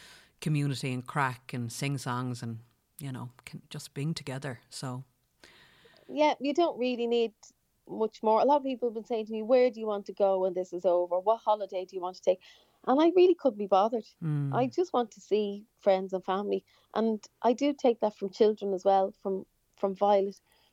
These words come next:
Speaker 2: I remember, I'll, I'll let you go, but I remember meeting a, I'll tell you a quick story of a taxi driver that was, he was nearly in tears one day that he hadn't got the money to bring his daughter off. He was talking, he wanted to bring her to this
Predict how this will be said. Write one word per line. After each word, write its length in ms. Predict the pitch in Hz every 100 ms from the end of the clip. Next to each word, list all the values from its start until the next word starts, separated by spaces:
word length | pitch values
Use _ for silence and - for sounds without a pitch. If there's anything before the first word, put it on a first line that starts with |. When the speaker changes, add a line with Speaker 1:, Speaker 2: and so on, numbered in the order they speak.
| _ -
Speaker 2:
I 60 |
remember, 420 | 202 208 208 196 -
I'll, 140 | 196 196 _ - - -
I'll 220 | - 196 -
let 240 | 202 214 196
you 40 |
go, 220 | 180 196
but 200 | 185 180 -
I 40 |
remember 280 | 196 202 190
meeting 280 | 190 196 185
a, 80 | 185 _ _ _ _ _ _ _ -
I'll 80 | 180
tell 160 | -
you 60 | 185
a 40 |
quick 220 | - 220 -
story 240 | - 196
of 80 | 185
a 80 | 175
taxi 460 | - 214 - 202
driver 360 | 190 170 175 170
that 160 | 170
was, 160 | 170 170 _ - _ - _ _ _ _ -
he 120 | - 214
was 80 | 208
nearly 180 | 196
in 80 | 185
tears 420 | - 208 208 202
one 200 | 190 175
day 160 | 170 156
that 120 | 165
he 60 | 170
hadn't 240 | 196 185
got 120 | 180 175
the 60 |
money 340 | 175 175 170 - -
to 100 | -
bring 200 | 165 170
his 120 | 165
daughter 480 | - 170 170 175 165
off. 220 | 156 160 -
He 60 |
was 100 | 170
talking, 400 | - 160 165 170
he 120 | 143
wanted 240 | 160 165 -
to 60 | 175
bring 160 | 165
her 60 | 170
to 140 | -
this 220 | 170 -